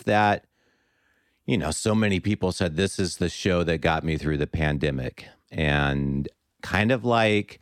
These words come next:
Schitt's Creek last year, it's just, like, this very sweet, uplifting comedy that people love, and it's gonna win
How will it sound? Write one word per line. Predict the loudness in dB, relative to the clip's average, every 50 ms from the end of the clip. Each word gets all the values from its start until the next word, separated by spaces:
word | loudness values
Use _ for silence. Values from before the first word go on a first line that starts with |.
| _ _ _
Schitt's | -14 -8 -2 0 0 0 0 -2 -10
Creek | -8 -2 0 2 2 0 0 0 2
last | 2 4 4 2 0 -2 -2 0
year, | 2 4 4 4 4 4 2 2 0
it's | 0 -2 -2 -4
just, | -4 -4 -4 -4 -4 -4 -2
like, | 0 2 2 0 0 -2
this | -2 0 0 0 -4 -8 -14 -18
very | _ -4 0 2 4 4 4 4 4 4 2 2 2 2 2 0 -2 -4 _ _ _ _ _ _ _ _ _ _
sweet, | -14 -12 -12 -8 -4 -4 -2 0 2 2 4 4 2 0 -2 -8 -16 -16 -18 _ _ -2
uplifting | -2 -2 0 0 0 0 0 -2 -2 -4 -4 0 0 2 2 2 0 0 -2 -4 -6 _ _ _ _ -16
comedy | -6 -2 0 2 2 2 2 0 0 0 2 2 2 2 2 2 0
that | 0 2 2 2 4 4 4 4 2 2 0 -2 -6 -12 _ _ _ _ _ _ _ -6
people | -4 -2 -2 0 0 0 0 0 0
love, | 2 2 2 4 4 4 4 4 2 0 0 -2
and | -2 0 0 0 0
it's | 0 -2 -4 -4
gonna | -4 -2 0 0
win | 0 0 0 2 2 2 2 2 0 0 -2 -4